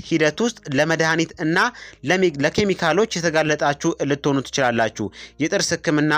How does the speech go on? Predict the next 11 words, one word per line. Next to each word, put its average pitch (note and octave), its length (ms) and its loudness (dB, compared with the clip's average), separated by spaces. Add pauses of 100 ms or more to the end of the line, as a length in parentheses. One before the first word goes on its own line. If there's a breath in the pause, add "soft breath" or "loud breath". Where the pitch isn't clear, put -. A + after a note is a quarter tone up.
(140)
ረዳቶች C#3+ 520 2 (280 loud breath)
ለከፍተኛ F3 640 0 (140)
ደረጃ D3+ 300 2 (440 soft breath)
ናይትሬትስ D#3+ 560 0 (120)
ኦክሳይድም D#3+ 540 4 (280 soft breath)
ይጋለጣሉ። B2 680 4 (340 loud breath)
በተጨማሪም C#3 760 4 (160 loud breath)
ጸጉር F#3 340 4 (100)
አስተካካዮችና D3 920 4 (440 loud breath)
የግብርና G3 540 4
ባለሙያዎች D3 680 6